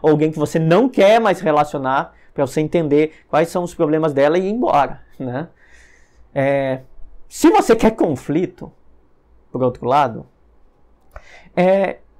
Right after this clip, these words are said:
se você quer romper a relação e quer que essa pessoa fique longe, ironize. Eu não recomendo isso. Eu não acho que é uma, que é o melhor caminho. Eu acho que, embora descobrir os problemas dessa pessoa e se afastar é o melhor.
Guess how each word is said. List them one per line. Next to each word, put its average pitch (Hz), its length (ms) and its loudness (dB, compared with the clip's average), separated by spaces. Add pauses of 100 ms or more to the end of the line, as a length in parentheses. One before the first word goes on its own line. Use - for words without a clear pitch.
(280)
se 165 140 -2
você 147 200 -2
quer 180 140 0
romper 175 460 0
a 240 40 2
relação 233 540 -2
e 131 40 -6
quer 156 120 -4
que 151 80 -2
essa 143 160 -6
pessoa 127 260 -6
fique - 300 -8
longe, 131 760 0 (1400)
ironize. 180 640 0 (1120)
Eu 143 220 2
não 175 180 0
recomendo 202 680 0
isso. 131 360 -4 (1000)
Eu 143 120 0
não 143 180 -2
acho 156 220 -4
que - 80 -8
é 180 40 0
uma, 185 200 -2
que - 80 -4
é 190 40 0
o 175 40 -2
melhor 180 280 0
caminho. 170 380 -6
Eu 117 40 -8
acho 123 160 -12
que, - 100 -10
embora 156 560 0
descobrir 139 400 -4
os 240 100 0
problemas 208 380 0
dessa 185 180 -2
pessoa 165 320 -4
e 147 60 -2
se - 100 -8
afastar 147 360 -4
é 135 40 -4
o 135 40 -6
melhor. 151 420 -4